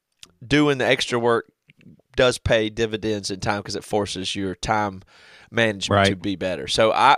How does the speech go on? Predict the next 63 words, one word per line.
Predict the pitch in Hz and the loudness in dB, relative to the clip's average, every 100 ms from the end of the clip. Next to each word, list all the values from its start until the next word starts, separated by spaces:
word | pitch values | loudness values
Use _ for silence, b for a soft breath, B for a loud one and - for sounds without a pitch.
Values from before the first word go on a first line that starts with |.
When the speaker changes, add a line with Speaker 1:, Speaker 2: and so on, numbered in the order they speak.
| 127 - | 0 -6
Speaker 1:
th-, | 120 - _ | -4 -4 _
I | 135 160 | 6 8
always | 160 156 131 135 | 8 8 4 0
eff-, | 113 117 _ _ _ _ - | -2 -4 _ _ _ _ -4
experience | 131 - 135 101 | -4 -2 -2 -2
the | - | -4
effect | 113 - 123 113 - | -6 2 2 2 -4
of | - 110 107 101 98 - _ _ | -2 0 2 0 -6 -18 _ _
having | - 123 117 110 | 0 2 2 -2
increased | 107 98 - 127 117 | -6 -8 -2 -2 -2
amount | 117 110 | -6 -6
of | 107 | -6
time | - 110 107 101 101 b b b b _ | -4 -4 -4 -8 -12 b b b b _
because | 120 117 107 | -2 0 0
of | 101 | 0
paying | 113 104 | -2 -2
attention | 90 104 - 92 | -6 -8 -8 -10
to | |
time | 85 101 82 | -12 -12 -12
management. | 55 - 65 - | -16 -18 -20 -10
So | - 95 - | -4 -4 -4
Speaker 2:
Yeah. | - 104 95 | 2 4 6
Speaker 1:
I'm | 151 | 6
not | 160 147 | 6 4
worried. | 127 143 143 - | 6 6 4 4
I | 131 | 2
think | 165 135 120 | 2 -2 2
getting | 147 120 | 0 2
the | |
X's | 117 117 - 110 | 0 0 -2 0
helps | 127 - 113 | 0 0 -6
me | 110 | -6
get | 107 107 | -6 -4
more | 107 101 _ _ _ | -4 -4 _ _ _
done | 107 110 104 92 - | 0 0 0 -8 -8
anyway. | 104 78 76 104 | -8 -8 -10 -8
That's | 104 107 | -2 -2
the | - | -2
way | 98 | -4
I | 90 | -6
see | - 82 | -8 -8
it. | |
I | 80 | 2
always | 131 135 | 4 4
get | 127 | 0
more | 110 127 | 2 2
done | 123 113 | 2 0
during | 107 107 | 0 -4
a | 95 | 0
challenge, | 120 117 104 113 | 2 2 0 -4
not | 110 | -6
less, | 95 107 117 92 | -2 0 0 0
'cause | - 98 | -6 -6
I'm | 101 | -6
working | 95 104 107 | -6 -8 -8
on | 80 | -10
the | |
challenge. | 76 110 110 90 | -6 -6 -4 -8
It | 95 | -8
doesn't | 101 82 | -10 -10
work | 98 | -12
that | 85 | -10
way. | 60 | -10